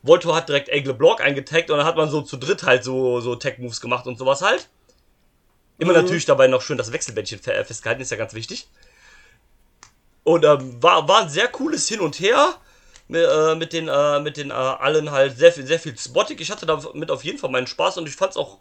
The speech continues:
Speaker 1: wirklich sehr viel besser, als ich erwartet hätte.
Speaker 2: Ja. Genau, und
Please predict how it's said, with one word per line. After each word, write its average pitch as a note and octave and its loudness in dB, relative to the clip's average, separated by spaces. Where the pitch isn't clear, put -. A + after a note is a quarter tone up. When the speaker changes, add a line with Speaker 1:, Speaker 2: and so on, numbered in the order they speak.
Speaker 1:
wirklich D3+ -12
sehr E3 0
viel D#3 -8
besser, C#3 -4
als - -6
ich - -18
erwartet C#3+ -2
hätte. F#2 -10
Speaker 2:
Ja. D#3 -2
Genau, E3 0
und A#2+ -12